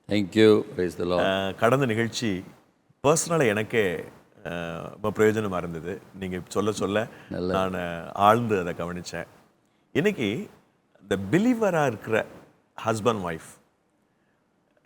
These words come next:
Speaker 2: நீங்க போன நிகழ்ச்சியில் சொன்னீங்க, அஞ்சு வருஷமா பேசாமலே குடும்பம் நடத்துறாங்க.
Speaker 1: ஆமா.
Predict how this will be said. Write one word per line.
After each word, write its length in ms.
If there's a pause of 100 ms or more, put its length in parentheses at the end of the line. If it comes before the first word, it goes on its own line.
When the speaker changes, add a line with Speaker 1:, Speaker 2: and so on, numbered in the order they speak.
Speaker 2:
நீங்க 220 (140)
போன 200
நிகழ்ச்சியில் 420
சொன்னீங்க, 580
அஞ்சு 500
வருஷமா 380
பேசாமலே 520
குடும்பம் 280
நடத்துறாங்க. 640
Speaker 1:
ஆமா. 140